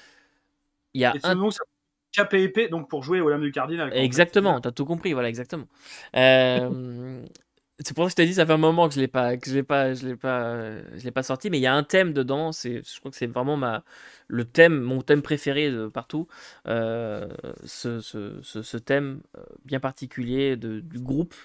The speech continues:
Speaker 1: pour moi, il symbolise vraiment l'amitié, le groupe, le, l'unité. J'aime vraiment beaucoup, beaucoup, et il vient me chercher jusqu'aux larmes, et donc, euh, quand il y a une scène d'émotion, euh, ou une scène de bataille, je vais utiliser ce thème-là. Voilà.
Speaker 2: Oh.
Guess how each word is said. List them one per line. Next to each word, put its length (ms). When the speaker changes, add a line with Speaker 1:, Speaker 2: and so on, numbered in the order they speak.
Speaker 1:
pour 140
moi, 140
il 100
symbolise 440
vraiment 300
l'amitié, 460
le 100
groupe, 320
le, 500
l'unité. 540
J'aime 320
vraiment 300
beaucoup, 300
beaucoup, 400
et 40
il 60
vient 120
me 60
chercher 440
jusqu'aux 240
larmes, 380
et 100
donc, 280
euh, 240
quand 200
il 40
y 20
a 0
une 80
scène 160
d'émotion, 400
euh, 380
ou 140
une 60
scène 180
de 80
bataille, 440
je 100
vais 80
utiliser 300
ce 60
thème-là. 220
Voilà. 220
Speaker 2:
Oh. 140